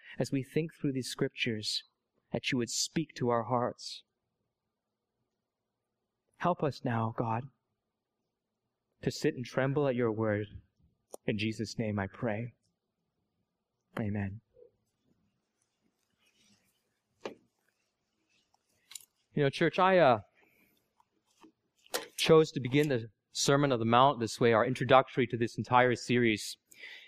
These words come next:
often called the greatest sermon ever preached, because I wanted you to hear it and feel it the way that Jesus' original hearers would have felt it and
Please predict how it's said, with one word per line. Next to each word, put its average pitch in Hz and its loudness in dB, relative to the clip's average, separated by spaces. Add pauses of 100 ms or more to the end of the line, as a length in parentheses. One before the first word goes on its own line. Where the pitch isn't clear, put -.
(500)
often 175 6
called 156 6
the 131 2
greatest 143 4
sermon 131 0
ever 131 2
preached, - 0 (720)
because 147 0
I 147 6
wanted 160 6
you 170 -2
to 139 -2
hear 170 4
it 151 4
and 117 -8
feel 165 2
it 139 2
the 113 -2
way 127 4
that 117 2
Jesus' 139 -2
original 120 0
hearers 117 0
would 117 0
have 95 0
felt - 2
it 107 -2
and 92 -6